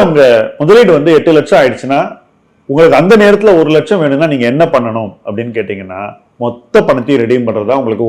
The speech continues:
ஒரே ஆப்ஷன். So இந்த ப்ராடக்ட்ல இந்த மாதிரி ஒரு பெரிய லாஸ் வந்ததுன்னா அந்த நேரத்துல உங்களுக்கு பணம் தேவைப்பட்டா அந்த லாஸ் உங்களுக்கு பர்மனன்ட் ஆயிடும், நீங்க அந்த பணத்தை வெளியே எடுத்தாகணும். அதே போல பத்து லட்ச ரூபாய் இருக்கக்கூடிய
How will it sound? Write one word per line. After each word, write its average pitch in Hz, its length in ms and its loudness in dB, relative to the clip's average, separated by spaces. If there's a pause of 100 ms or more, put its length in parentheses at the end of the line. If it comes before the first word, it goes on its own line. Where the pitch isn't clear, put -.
ஒரே 131 180 4 (140)
ஆப்ஷன். - 280 -10 (560)
So 254 100 2 (120)
இந்த 220 160 0 (100)
ப்ராடக்ட்ல 202 440 2 (240)
இந்த 151 180 -4
மாதிரி 202 200 4 (100)
ஒரு 139 160 4
பெரிய 185 200 4 (120)
லாஸ் 170 260 0
வந்ததுன்னா 107 340 -4 (120)
அந்த 165 160 -2 (100)
நேரத்துல 214 380 2
உங்களுக்கு 120 280 -2
பணம் 156 260 -2
தேவைப்பட்டா 113 460 0 (160)
அந்த 139 160 -4 (120)
லாஸ் 175 340 2
உங்களுக்கு 120 360 -4 (540)
பர்மனன்ட் 151 480 2
ஆயிடும், 127 300 0
நீங்க 113 180 -8
அந்த 104 140 -8
பணத்தை 120 300 -4
வெளியே 113 220 -2
எடுத்தாகணும். - 400 -12 (480)
அதே 233 160 6 (140)
போல 143 180 6 (1120)
பத்து 208 240 2
லட்ச 240 200 4
ரூபாய் 262 180 6
இருக்கக்கூடிய 180 380 2